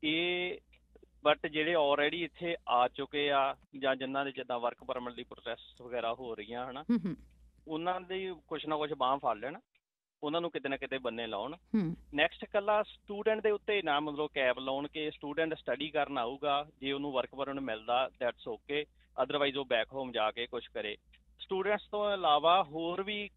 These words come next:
Speaker 1: ਕਈ ਕੈਟਾਗਰੀਆਂ 'ਚ ਬੰਦੇ ਆ ਇੱਥੇ ਆ, ਆਉਂਦੇ ਆ। ਸਟੂਡੈਂਟ ਜਿਹੜਾ ਕੋਈ ਆਊਗਾ ਉਹ ਐਡੀ ਛੇਤੀ crime ਵੱਲ ਨਹੀਂ ਜਾਂਦਾ,
Speaker 2: ਹੂੰ, ਹੂੰ।
Speaker 1: ਲੇਕਿਨ already ਜਿਹੜੇ ਕੋਈ ਹੋਰ pathways ਲੈ ਕੇ ਆਊਗੇ ਜਾਂ ਕੋਈ matured ਬੰਦੇ ਆਉਣਗੇ,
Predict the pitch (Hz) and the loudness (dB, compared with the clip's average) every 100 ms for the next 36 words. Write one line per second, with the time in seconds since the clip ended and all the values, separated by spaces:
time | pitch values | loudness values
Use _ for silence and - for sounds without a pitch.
0 | - 180 190 190 160 156 156 147 143 127 | -4 -2 0 0 2 0 0 -2 -2 -4
1 | 117 117 113 - 135 117 110 123 110 110 | -2 -2 -2 -4 -2 0 -2 -6 -6 -4
2 | 123 147 _ _ _ _ _ _ _ - | -4 -6 _ _ _ _ _ _ _ -8
3 | 190 196 214 208 202 214 214 208 196 175 | -4 2 2 2 4 4 4 0 2 0
4 | 196 208 202 - 202 196 185 202 202 - | 2 2 2 0 0 2 0 -2 -2 2
5 | 180 165 175 175 165 160 190 165 113 98 | 6 6 8 6 6 0 2 0 2 -2
6 | - - 220 190 170 180 196 175 180 190 | -4 0 0 2 0 -2 2 4 4 2
7 | 208 190 208 202 196 202 151 151 165 190 | -2 0 0 0 -2 -4 -6 -4 -2 0
8 | 185 170 160 165 165 156 160 147 160 156 | 6 6 6 -2 -4 -2 -2 0 -2 -2
9 | 165 170 156 156 165 160 160 160 156 208 | -4 -6 -4 -4 -4 -6 -4 -2 0 0
10 | 208 180 160 160 156 175 175 160 | 0 -4 -2 -2 -2 -4 -6 -6